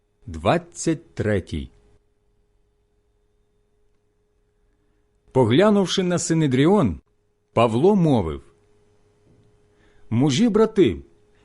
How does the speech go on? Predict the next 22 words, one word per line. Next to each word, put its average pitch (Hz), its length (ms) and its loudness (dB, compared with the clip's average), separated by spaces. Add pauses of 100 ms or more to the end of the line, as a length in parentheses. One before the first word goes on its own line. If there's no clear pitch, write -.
(140)
я 170 280 2
сам 117 580 -2
по 147 100 -2
цей 208 340 2
день 160 360 0
цілком 127 600 -4 (180)
за 104 220 -4
добрим 190 460 2
сумлінням 160 840 -4
поводився 117 640 -2
перед 131 320 -4
Богом". 95 460 -4 (2250)
Аж 92 220 -2
тут - 360 -4 (400)
первосвященник 202 1160 -2
Ананія 185 760 0
велів 120 560 -2
тим, 131 420 -2
що - 240 -8
стояли 156 480 -2
біля 107 260 0
нього, 117 460 -2